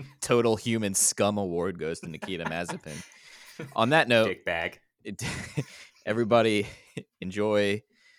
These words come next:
Speaker 1: their weekends. Obviously, there is no racing, but we'll be back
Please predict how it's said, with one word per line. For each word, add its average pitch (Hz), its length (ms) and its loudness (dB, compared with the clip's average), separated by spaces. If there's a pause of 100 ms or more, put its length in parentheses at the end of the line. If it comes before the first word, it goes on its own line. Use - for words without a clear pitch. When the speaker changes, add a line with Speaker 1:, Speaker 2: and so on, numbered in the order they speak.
(280)
Speaker 1:
their 87 100 -4
weekends. 113 560 -2
Obviously, 85 440 -8
there 160 180 -6
is 78 160 -10
no 82 120 -12
racing, 95 580 -6
but 87 180 -4
we'll 92 160 -2
be 92 60 -2
back 87 420 -2